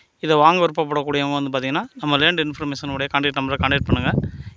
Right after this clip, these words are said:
இதுல வந்து போரு இதெல்லாம் போட்டு வந்து நம்ம விவசாயத்துக்கு வந்து யூஸ் பண்ணிக்கலாம். ஏத்த மாதிரி வந்து பார்த்தீங்கன்னா, உங்களுக்கு வ-, பக்கத்துல வந்து கண்மா அந்த மாதிரி இருக்கறனால, இது வந்து பார்த்தீங்கன்னா, உங்களுக்கு தண்ணி வசதி வந்து நல்லாயிருக்கும்.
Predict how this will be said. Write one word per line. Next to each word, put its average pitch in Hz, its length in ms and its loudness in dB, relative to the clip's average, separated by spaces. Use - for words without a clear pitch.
இதுல 160 100 0
வந்து 175 380 0
போரு 175 300 2
இதெல்லாம் 156 240 0
போட்டு 151 260 -2
வந்து 147 180 4
நம்ம 147 160 0
விவசாயத்துக்கு 143 500 0
வந்து 143 120 0
யூஸ் 143 180 -4
பண்ணிக்கலாம். 127 360 -2
ஏத்த 185 240 0
மாதிரி 185 200 4
வந்து 170 240 0
பார்த்தீங்கன்னா, 160 340 0
உங்களுக்கு 147 220 4
வ-, 139 140 2
பக்கத்துல 156 280 0
வந்து 151 400 -4
கண்மா 160 360 2
அந்த 143 160 -4
மாதிரி 147 240 0
இருக்கறனால, 135 380 0
இது 160 160 -2
வந்து 180 180 -2
பார்த்தீங்கன்னா, 170 320 -2
உங்களுக்கு 135 640 -2
தண்ணி 156 260 0
வசதி 147 280 0
வந்து 139 160 -2
நல்லாயிருக்கும். 127 520 -2